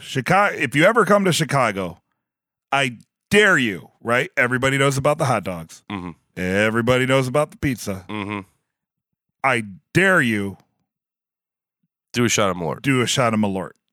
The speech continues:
Speaker 2: That's
Speaker 1: That will
Speaker 2: right.
Speaker 1: be, honestly, the most Chicago thing that you will do in the city of Chicago.
Speaker 2: And if you can, like, send us, tweet us, or social media us a picture or a video of you doing a shot of Malort,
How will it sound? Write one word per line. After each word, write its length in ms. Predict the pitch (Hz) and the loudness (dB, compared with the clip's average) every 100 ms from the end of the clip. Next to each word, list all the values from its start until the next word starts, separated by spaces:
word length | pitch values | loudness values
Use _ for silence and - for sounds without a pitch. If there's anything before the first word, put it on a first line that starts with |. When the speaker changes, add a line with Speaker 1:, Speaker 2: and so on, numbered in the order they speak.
| _ | _
Speaker 2:
That's 120 | - 143 | 0 0
Speaker 1:
That 100 | 160 | 2
will 80 | |
Speaker 2:
right. 80 | 156 | 0
Speaker 1:
be, 260 | 160 156 165 | 2 2 2
honestly, 540 | 156 170 170 185 196 143 | 0 0 -2 -2 -4 -4
the 300 | 107 170 180 | 0 2 4
most 260 | 175 165 | 4 4
Chicago 600 | - 127 - 156 170 190 | 0 -4 0 0 0 0
thing 500 | 175 175 160 120 107 - _ _ _ _ | -2 0 0 2 0 -6 _ _ _ _
that 240 | 123 123 | 2 2
you 100 | 139 156 | 2 2
will 140 | 165 | 4
do 400 | 139 147 117 104 _ _ _ _ _ | 4 4 4 0 _ _ _ _ _
in 160 | 143 143 | 0 2
the 80 | 131 | 2
city 440 | - 135 120 104 - | 0 0 0 -4 -6
of 180 | 110 104 | -6 -4
Chicago. 460 | - 110 107 71 82 | -4 -2 -2 -4 -6
Speaker 2:
And 140 | 120 | -4
if 100 | 135 | -2
you 120 | 165 | -4
can, 160 | 175 180 | -2 0
like, 160 | 165 139 | 0 0
send 260 | 156 147 | 0 2
us, 240 | 151 143 - | 2 0 -2
tweet 280 | - 147 143 | -4 -2 0
us, 200 | 139 127 | 0 -2
or 60 | |
social 360 | 120 139 131 135 | -2 -2 -2 -4
media 300 | 131 127 131 | -4 -2 -2
us 100 | 127 | -2
a 60 | 110 | -2
picture 400 | - 139 - 113 | -2 -2 -2 0
or 80 | 113 | 0
a 40 | |
video 400 | 117 135 123 110 | 0 0 2 0
of 100 | 98 | 0
you 140 | 113 | -4
doing 240 | 120 127 120 | -2 -2 -2
a 60 | |
shot 260 | 107 123 120 | 0 0 0
of 60 | 120 | 0
Malort, 380 | 110 113 127 | 0 2 2